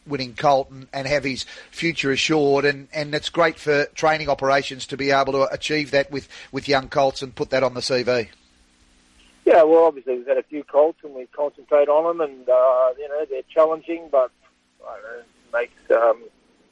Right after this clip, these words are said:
Speaker 2: makes life interesting training colts. Uh, but I think more importantly,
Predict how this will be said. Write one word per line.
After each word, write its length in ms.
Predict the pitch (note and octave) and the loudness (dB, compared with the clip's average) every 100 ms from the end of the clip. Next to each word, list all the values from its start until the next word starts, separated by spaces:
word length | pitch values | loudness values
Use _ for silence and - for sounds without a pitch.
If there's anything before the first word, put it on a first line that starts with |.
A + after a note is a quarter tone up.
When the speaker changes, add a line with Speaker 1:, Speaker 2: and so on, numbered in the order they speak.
| _ _ _ _ | _ _ _ _
Speaker 2:
makes 240 | B2 A#2 - | 2 2 4
life 200 | B2 A#2 | 4 4
interesting 440 | - B2 - B2+ - | -2 -14 -12 -10 2
training 280 | B2+ B2 A#2+ | 2 2 -2
colts. 340 | C#3 C#3 C#3 _ _ | 4 4 4 _ _
Uh, 380 | - B2+ A#2+ B2 B2+ | -16 -10 -4 -4 0
but 160 | - D#3 | -2 -2
I 40 | |
think 240 | C3+ F#3+ F#3+ | -16 -14 -10
more 200 | B2+ C#3 | -2 0
importantly, 800 | C3+ - B2 A#2+ B2 A#2+ B2 A#2+ | 0 -4 -4 -4 -8 -8 -8 -10